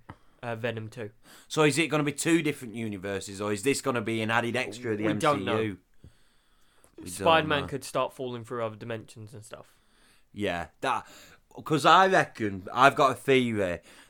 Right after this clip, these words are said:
Speaker 2: that we're not getting Marvel movies for an, a whole year, are we now, really?
Speaker 1: Yeah.
Speaker 2: So what I think's the, what's the Doctor Strange Multiverse Madness?
Speaker 1: Mm.
Speaker 2: I reckon that'll, like, might explain it. Or the, I'm not saying they will, but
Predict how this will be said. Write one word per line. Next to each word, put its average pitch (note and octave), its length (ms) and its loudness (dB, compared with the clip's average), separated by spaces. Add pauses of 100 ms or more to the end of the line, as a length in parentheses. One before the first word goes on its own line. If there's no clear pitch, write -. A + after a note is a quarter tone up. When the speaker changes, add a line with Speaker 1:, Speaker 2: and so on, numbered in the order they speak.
Speaker 2:
that A2+ 520 8 (140)
we're C3 180 2
not E3+ 160 8
getting D3 200 4
Marvel C3 340 4
movies A#2+ 420 -2
for A2+ 180 -2
an, G#2+ 340 -2
a G#2 80 -8
whole G#2+ 220 -2
year, A2 320 0
are G#2+ 80 4
we G2+ 140 -2
now, E2+ 300 -6 (100)
really? F2+ 540 -4
Speaker 1:
Yeah. C#3+ 200 -4 (380)
Speaker 2:
So - 160 0
what C3 180 4
I D3 140 10
think's C3+ 400 -2
the, A2+ 320 -4
what's B2 260 -4
the A#2+ 400 -2
Doctor A2+ 320 -4
Strange A#2+ 500 0
Multiverse G#2+ 640 -4
Madness? A#2 560 0
Speaker 1:
Mm. C3+ 140 -4 (200)
Speaker 2:
I A#2 100 2
reckon B2+ 520 2
that'll, B2 240 6
like, G#2+ 180 -4
might A2+ 280 0
explain A#2+ 800 0
it. F#2+ 160 -4
Or C3 120 6
the, B2+ 160 -4 (300)
I'm E3 80 4
not F#3+ 160 4
saying F3+ 240 2
they D3+ 80 4
will, C#3+ 380 6
but C#3 180 4